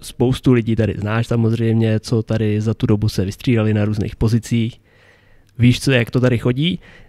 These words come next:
Eh, jaká je vůbec budoucnost tady klubu Havlbrodu? Protože ještě před pár rokama to vypadalo, že se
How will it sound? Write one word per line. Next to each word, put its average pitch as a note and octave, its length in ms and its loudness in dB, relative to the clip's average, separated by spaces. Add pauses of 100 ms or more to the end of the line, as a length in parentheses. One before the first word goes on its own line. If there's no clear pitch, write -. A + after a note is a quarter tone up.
Eh, - 240 0
jaká D#3+ 200 4
je C4 60 4
vůbec D3+ 240 4
budoucnost B2+ 440 2
tady A2+ 360 0 (240)
klubu A#2 300 0
Havlbrodu? A2+ 480 -2
Protože C3 380 4
ještě C#3+ 220 2
před E3+ 200 4
pár D#3+ 160 4
rokama D#3+ 280 4
to D#3+ 80 4
vypadalo, D3+ 380 6
že C#3+ 120 8
se C3+ 420 4